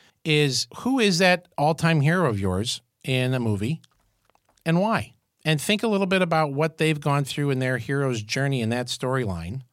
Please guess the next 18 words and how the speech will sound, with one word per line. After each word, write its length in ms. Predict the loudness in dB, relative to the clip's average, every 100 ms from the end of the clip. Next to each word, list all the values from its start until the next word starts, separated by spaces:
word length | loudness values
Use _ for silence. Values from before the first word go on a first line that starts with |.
| _ _ _ _ _ _ -4
But 180 | -2
then 360 | 0 2 2 -2 -6 _ _ _ _
what 180 | -2 0
are 60 |
the 100 | 0
things 280 | 0 0 2
that 80 | 0
you've 300 | 0 0 0
got 160 | 0 0
to 80 |
get 120 | 0 -2
out 160 | -2
of 40 | -2
your 120 | -2
way, 180 | -2 -2
your 220 | -2 -2
shop 360 | 0 -2 -4
vac 440 | -4 -2 -2 -6